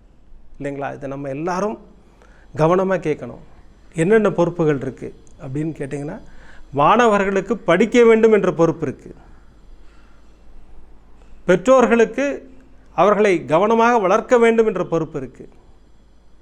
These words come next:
கணவனுக்கு மிகப்பெரிய பொறுப்பு இருக்கிறது, மனைவிக்கு மிகப்பெரிய பொறுப்பு இருக்கிறது.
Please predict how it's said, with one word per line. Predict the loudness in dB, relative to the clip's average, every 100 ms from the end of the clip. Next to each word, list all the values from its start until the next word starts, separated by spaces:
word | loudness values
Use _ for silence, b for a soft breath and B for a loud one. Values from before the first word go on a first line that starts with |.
| _ -20 -20 -20 -20 -20 _ -20 -20 -20 -20 _ -20 -20 -20 -20 _ -10 0
கணவனுக்கு | 4 6 6 4 4 2
மிகப்பெரிய | 4 4 4 4 4
பொறுப்பு | 4 4 2
இருக்கிறது, | 0 0 0 0
மனைவிக்கு | 0 2 0 -2 -2
மிகப்பெரிய | -2 -2 0 0 0
பொறுப்பு | -2 -6 -8
இருக்கிறது. | -10 -12 -14